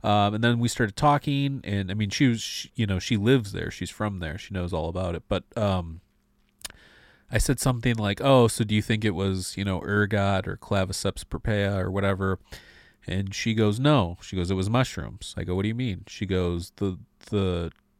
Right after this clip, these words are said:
ancient Greek word for one grape or a single grape is the same as mushroom.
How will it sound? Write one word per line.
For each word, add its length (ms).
ancient 380
Greek 380
word 460
for 440
one 360
grape 500
or 100
a 40
single 420
grape 380
is 140
the 80
same 380
as 120
mushroom. 600